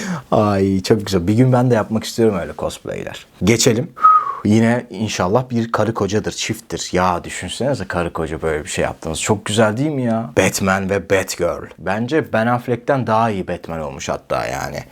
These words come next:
Suratı muratı. Ama kostümü de Batman'in eski Batman. Tim Burton'ın yönettiği Batman serisi var ya, bilenler burada mı? Yaşlılar. <laughs> Heh, o işte sarı böyle falan. Ben çok beğendim. Benim Batman'im de bu mesela. Yani Christopher Nolan'ın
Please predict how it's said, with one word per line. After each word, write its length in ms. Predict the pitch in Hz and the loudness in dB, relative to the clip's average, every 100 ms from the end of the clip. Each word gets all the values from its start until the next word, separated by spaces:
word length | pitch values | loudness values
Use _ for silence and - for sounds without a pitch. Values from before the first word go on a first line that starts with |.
| - | -6
Suratı 440 | - 95 90 - | 0 4 4 2
muratı. 480 | 90 87 87 202 202 - - - | -2 0 2 2 0 -2 -20 -2
Ama 240 | 104 117 117 | 2 2 4
kostümü 500 | 120 104 - 151 175 | 2 0 -2 2 4
de 140 | 147 | 4
Batman'in 500 | 131 131 147 202 - | 2 0 -4 -4 -4
eski 360 | 117 123 - 180 | -4 -4 0 2
Batman. 320 | 127 - - - | 2 0 -10 -14
Tim 240 | - 127 127 | -2 0 4
Burton'ın 380 | 131 123 131 131 | 4 2 -2 0
yönettiği 500 | 113 117 113 127 120 | 0 -2 -2 -2 0
Batman 320 | 117 127 113 | -2 0 0
serisi 380 | - 123 120 208 | 0 0 2 4
var 140 | 170 | 4
ya, 100 | 98 | 2
bilenler 460 | 98 104 107 107 139 | -2 -2 -2 -2 0
burada 200 | 160 101 | 2 2
mı? 80 | |
Yaşlılar. 640 | 92 101 - - 90 - - - - | 2 0 -2 -6 -8 -8 -10 -12 -12
<laughs> 260 | - - - | -14 -18 -2
Heh, 160 | 127 101 - | 0 2 4
o 200 | 127 135 | 6 4
işte 360 | 135 104 90 | 0 -6 -8
sarı 420 | - - 98 95 82 | -8 -6 -2 0 -2
böyle 240 | 76 69 | -4 -6
falan. 340 | - 82 175 - - - - | -4 0 0 -2 -14 -8 0
Ben 140 | 107 | 2
çok 220 | - 160 151 | 4 4 4
beğendim. 320 | 110 92 78 _ | 2 -2 -10 _
Benim 280 | 110 143 165 | 2 4 6
Batman'im 440 | 165 165 170 202 | 4 4 -4 -2
de 100 | 196 | 0
bu 80 | 156 | 0
mesela. 480 | 160 110 82 - - | 0 -2 -6 -10 -4
Yani 220 | 85 85 78 | 0 0 0
Christopher 440 | - 113 143 127 135 | 0 2 2 2 4
Nolan'ın 600 | 135 131 123 123 120 | 4 4 2 0 -2